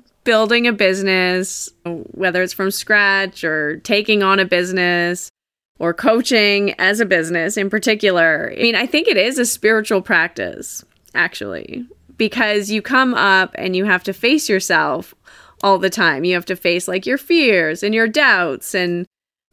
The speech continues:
your insecurity and really start to examine, like, feelings of worthiness. And am I looking for worth outside myself or do I have it inside <laughs> myself? And you have to start doing all of this personal development work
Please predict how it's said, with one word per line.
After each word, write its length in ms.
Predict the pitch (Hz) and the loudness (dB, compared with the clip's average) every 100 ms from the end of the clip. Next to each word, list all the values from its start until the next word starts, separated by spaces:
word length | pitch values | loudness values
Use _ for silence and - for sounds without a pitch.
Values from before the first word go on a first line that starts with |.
| - | -4
your 220 | 196 202 | 0 2
insecurity 1040 | 226 277 254 381 349 226 190 170 151 - - | 2 0 2 4 4 2 0 0 -2 -6 -8
and 540 | 190 185 180 180 180 - | -2 0 0 -4 -8 -8
really 240 | 185 196 214 | -2 2 2
start 240 | 214 233 | 4 2
to 100 | 277 | 2
examine, 560 | 240 262 330 302 220 190 | 0 2 2 4 2 2
like, 440 | 180 175 180 - _ _ _ _ _ | 0 0 -2 -8 _ _ _ _ _
feelings 420 | - 190 202 233 | 0 2 2 2
of 100 | 226 | 2
worthiness. 640 | 285 302 262 196 160 151 | 4 4 4 2 0 -2
And 100 | 180 | -4
am 120 | 175 | 0
I 220 | 180 180 185 - - - | 0 0 -4 -12 -20 -6
looking 320 | 196 214 220 | -2 0 0
for 140 | 226 233 | 2 2
worth 200 | 240 269 | 2 2
outside 460 | 254 247 277 277 | -2 0 2 2
myself 500 | 226 196 196 170 160 | 2 0 0 -2 -2
or 60 | 165 | -4
do 140 | 180 | 0
I 60 | 185 | 2
have 200 | 208 185 | 2 2
it 80 | 208 | 4
inside 420 | 277 294 262 - - | 4 4 4 0 -2
<laughs> 100 | 392 | -2
myself? 680 | 359 370 - - 277 226 226 | -2 -2 -4 0 2 2 0
And 100 | 240 | 2
you 80 | 247 | 2
have 120 | 247 | 0
to 100 | 269 | -4
start 300 | - 262 208 | 0 2 2
doing 320 | 247 294 302 | 0 0 2
all 180 | 240 226 | 2 0
of 100 | 208 | 0
this 160 | 208 - | -2 -2
personal 460 | - 220 202 196 | -2 -2 0 -2
development 600 | 190 190 196 233 185 160 | 0 2 2 2 0 -2
work 400 | 147 151 170 214 | -2 -4 -4 -6